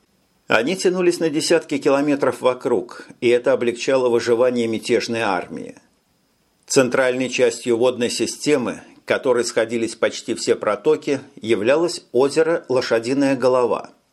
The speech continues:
на берегу которого располагался четвертый опорный пункт.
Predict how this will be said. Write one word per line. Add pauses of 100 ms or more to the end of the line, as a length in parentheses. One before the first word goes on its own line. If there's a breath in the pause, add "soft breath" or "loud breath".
(120)
на
берегу
которого
располагался
четвертый
опорный
пункт.